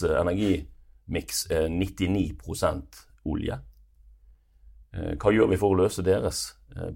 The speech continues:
problem? Også som er å skaffe seg energi som er mer bærekraftig, samtidig som vi selvfølgelig da skal, må gjø-, må gjøre noe med utslippene globalt. Og det er noe av det som mangler i, i, eh, energi- og klimadebatten. Det er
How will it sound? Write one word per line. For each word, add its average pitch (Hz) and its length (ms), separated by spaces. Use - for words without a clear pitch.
problem? 92 320
Også 90 240
som 95 160
er 90 80
å 80 60
skaffe 98 180
seg 95 160
energi 90 260
som 85 140
er 87 140
mer 80 100
bærekraftig, 82 480
samtidig 98 560
som 82 100
vi 80 140
selvfølgelig 80 400
da 80 80
skal, - 320
må 101 160
gjø-, - 160
må 101 160
gjøre 92 320
noe 85 120
med 87 200
utslippene 85 480
globalt. 92 480
Og - 100
det 123 200
er - 20
noe 92 220
av 101 40
det 95 60
som 92 160
mangler 87 480
i, 67 80
i, - 160
eh, 78 400
energi- 80 300
og - 80
klimadebatten. - 640
Det 95 100
er 92 120